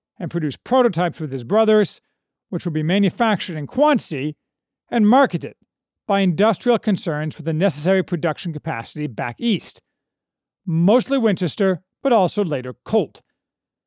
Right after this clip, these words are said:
And because many different guns were offered on the American market,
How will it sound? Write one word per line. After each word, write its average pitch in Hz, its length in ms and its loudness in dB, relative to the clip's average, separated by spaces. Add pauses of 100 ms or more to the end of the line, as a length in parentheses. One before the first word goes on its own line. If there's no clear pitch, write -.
(420)
And 185 160 0
because 262 560 2
many 202 300 4
different 165 420 -2
guns 226 340 2
were 165 140 -4
offered 175 300 -2
on 160 100 -2
the 165 80 -2
American 156 420 -6
market, 220 480 2